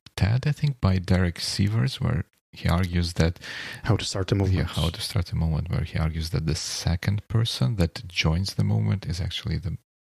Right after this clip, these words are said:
Speaker 1: maybe even more important for the overall success than the first one, who, who's the shaker. Right. Um, I, I need to, to, to fix that habit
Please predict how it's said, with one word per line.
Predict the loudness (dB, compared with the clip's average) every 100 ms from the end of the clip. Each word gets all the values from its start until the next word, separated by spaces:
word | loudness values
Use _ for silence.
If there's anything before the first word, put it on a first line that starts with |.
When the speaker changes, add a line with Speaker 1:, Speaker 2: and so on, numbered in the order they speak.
| _ -20 -20 _ -20 -14 -10 0
Speaker 1:
maybe | 2 2 -2 -2
even | -2 0 0
more | 2 2
important | 0 0 0 0 -2
for | 0 -2
the | -2 -4
overall | -2 0 -2
success | -6 -6 -2 -2 -2
than | -2 -2
the | -2
first | -6 -6 -4 -4 -4
one, | -4 -4 -8 _ _ -12
who, | -8 -8 -6
who's | -6 -6
the | -6
shaker. | -8 -4 -4 -4 -4 -6 -6 -12 -12 -14 -14 -16 -16 -18 -18 -20 -20 -20 -20 -20 -20 -12 -2
Right. | -2 -2 2
Um, | 4 6 4 4 2 -2 -4 -6 -8 -18 _ _ _ _ 2
I, | 4 6
I | 4
need | 4 2
to, | 2 4 4 0
to, | 2 2
to | 2 0
fix | 4 2 2
that | 2 2
habit | 4 4 6 2